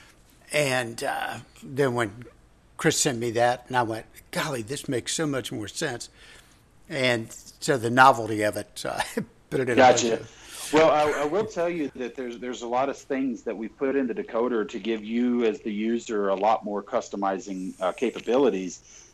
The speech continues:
Speaker 2: The problem is, is because of the, sometimes people get, when they hear C Vs or making pro-, you know, programming, they get immediately kinda nervous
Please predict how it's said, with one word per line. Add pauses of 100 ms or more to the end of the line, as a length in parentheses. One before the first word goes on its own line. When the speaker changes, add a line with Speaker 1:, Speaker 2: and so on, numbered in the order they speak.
(100)
Speaker 2:
The
problem
is,
is
because
of
the,
sometimes
people
get,
when
they
hear
C
Vs
or
making (100)
pro-,
you (120)
know,
programming,
they
get
immediately
kinda
nervous